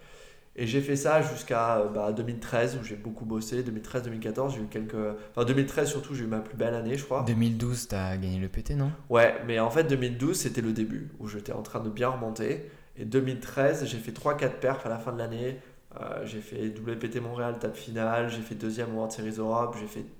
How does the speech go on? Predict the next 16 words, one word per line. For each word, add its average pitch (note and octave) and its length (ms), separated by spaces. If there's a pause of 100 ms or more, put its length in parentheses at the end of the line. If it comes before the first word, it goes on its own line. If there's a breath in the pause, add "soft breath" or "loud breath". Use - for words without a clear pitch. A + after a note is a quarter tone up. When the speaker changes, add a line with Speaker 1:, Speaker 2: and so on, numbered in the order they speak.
(140)
Speaker 1:
vingtième A#2+ 420
World A2+ 180
Series A2+ 220
Europe, A2+ 220
un A2 40
truc - 180
comme A2 140
ça. C#3 300 (380 loud breath)
Mais B2 60
en B2+ 40
fait, D#3+ 140
je C3+ 100
jouais C3 200
à B2+ 60
un B2 100
niveau C3 580